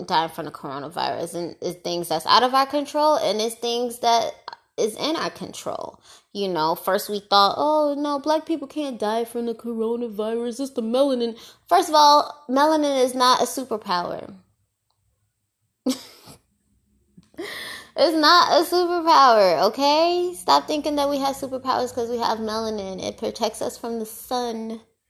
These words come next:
And white people survive better in the winter. And we survive better in the summer. That is our natural habitat, the, the heat.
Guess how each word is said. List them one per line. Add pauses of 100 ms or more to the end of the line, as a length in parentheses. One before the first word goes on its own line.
(760)
And
white
people
survive
better
in
the
winter. (500)
And
we
survive
better
in
the
summer. (580)
That
is
our
natural
habitat,
the,
the
heat.